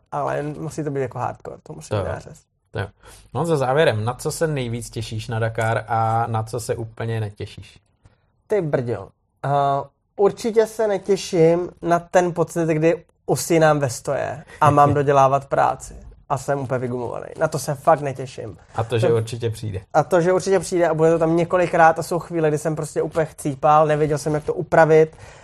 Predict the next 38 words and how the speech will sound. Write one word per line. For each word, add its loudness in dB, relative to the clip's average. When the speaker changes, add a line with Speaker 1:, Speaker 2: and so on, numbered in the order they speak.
Speaker 1:
ty 0
fotky, 2
a -6
už -2
jsem 2
nevěděl, 4
jako 0
kudy 4
dál. 4
Netěším -2
se -10
na -4
tu -8
chvíli, 0
kdy -2
se -2
třeba 0
jako -2
fakt -6
posere -4
místo, 0
kdy -2
to -4
třeba 0
bude 2
strašně -2
prašný -4
a -12
nevyfotíš -2
nic, -2
všechno -6
je 0
to -4
v -10
prachu -2
a 0
nic 0
neodevzdáš. -4